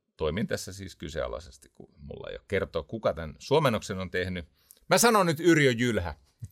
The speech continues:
<laughs> Yle-, yleensä jos tota, on joku Shakespeare-käännös tai joku, niin huudat vaan Yrjö Jylhä. Niin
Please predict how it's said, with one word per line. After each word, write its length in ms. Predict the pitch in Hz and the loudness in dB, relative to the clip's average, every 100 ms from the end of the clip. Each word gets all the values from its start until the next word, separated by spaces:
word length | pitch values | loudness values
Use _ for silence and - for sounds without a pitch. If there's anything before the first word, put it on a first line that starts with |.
| _ _ _ - | _ _ _ -4
<laughs> 1500 | 180 - 147 - 254 - 160 - - - - - - - - | -4 -4 -8 -2 0 0 -8 -14 -14 -20 -20 -18 -10 -6 0
Yle-, 220 | - - 147 - - | 0 0 -6 -4 0
yleensä 420 | - 185 - - | 2 0 0 0
jos 140 | 139 | -2
tota, 480 | - 139 - - - - 143 - - - | -2 -4 -2 -2 -2 -8 -10 -10 -2 2
on 140 | 165 165 | 4 2
joku 240 | 160 139 | 0 0
Shakespeare-käännös 1040 | 147 135 131 - 120 113 - 113 110 95 - | 0 0 -2 -2 -2 0 2 2 2 -4 0
tai 180 | 101 | 0
joku, 260 | 104 113 110 | 0 0 0
niin 140 | 107 | 0
huudat 300 | 110 156 123 | 2 2 4
vaan 140 | 123 104 | 2 2
Yrjö 260 | 139 120 | 2 2
Jylhä. 360 | 104 104 95 78 - - - _ - | 0 -2 -4 -6 -10 -20 -20 _ -10
Niin 220 | 95 - | -8 -10